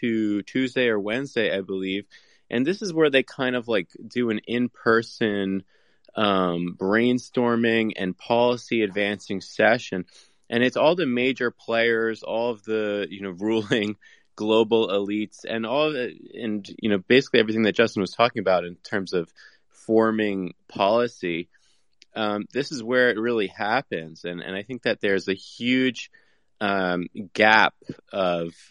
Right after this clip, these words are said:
quality, um, independent reporting on this issue in the corporate press. And one of the reasons why <laughs> is because the corporate press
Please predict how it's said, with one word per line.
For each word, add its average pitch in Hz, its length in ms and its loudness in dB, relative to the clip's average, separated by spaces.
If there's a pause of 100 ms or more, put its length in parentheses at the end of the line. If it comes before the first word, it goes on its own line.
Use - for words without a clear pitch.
(120)
quality, 113 840 2 (520)
um, 90 500 -8 (180)
independent 123 760 0
reporting 123 640 -4
on 98 200 -4
this 95 260 -8
issue 95 460 -4
in 95 80 -6
the 95 60 -12
corporate - 360 -4
press. 131 560 4 (420)
And 113 160 -2
one 143 140 0
of 143 60 -4
the 143 80 2
reasons 127 380 -4
why 117 680 4
<laughs> 120 80 -10
is 131 160 -2
because 117 440 -4 (400)
the 113 80 -6
corporate 143 400 -2
press 131 460 0